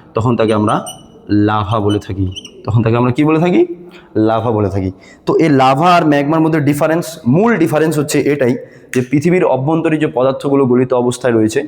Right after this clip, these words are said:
সেটাকে আমরা ম্যাগমা বলে থাকবো। আর ওই পদার্থগুলো যদি কোনো কারণবশত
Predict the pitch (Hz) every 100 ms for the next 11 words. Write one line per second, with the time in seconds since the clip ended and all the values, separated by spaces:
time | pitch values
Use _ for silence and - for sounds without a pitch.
0 | - - 143 143 139 135 123 123 131 113
1 | 107 95 98 98 - - - - 120 170
2 | 180 170 180 185 202 180 147 143 143 147
3 | 147 143 131 147 139 143 135